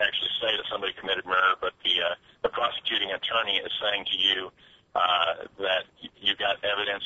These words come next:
where there, his fingerprints are on the gun, and, uh, you know, the gun was his, and you, you've got eyewitnesses and D N A evidence and all this supporting evidence that points to the fact that he's the murderer. Is he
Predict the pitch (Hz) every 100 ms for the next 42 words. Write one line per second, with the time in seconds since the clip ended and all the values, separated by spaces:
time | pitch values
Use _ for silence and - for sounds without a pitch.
0 | - 95 92 90 95 101 - - 127 117
1 | - 113 - 117 104 95 104 101 98 95
2 | - - _ - 95 90 85 85 85 85
3 | 82 - 98 92 90 - 92 104 107 110
4 | 98 90 - 104 101 98 95 - 95 90
5 | 87 85 95 92 95 90 104 101 107 107
6 | 104 - 101 98 95 - - _ 95 95
7 | 107 113 110 107 104 101 104 98 - 95
8 | 123 151 139 - - 127 110 110 110 104
9 | 101 - 101 - 107 110 - 95 104 -
10 | 113 110 92 90 104 92 85 - _ _
11 | _ 117 113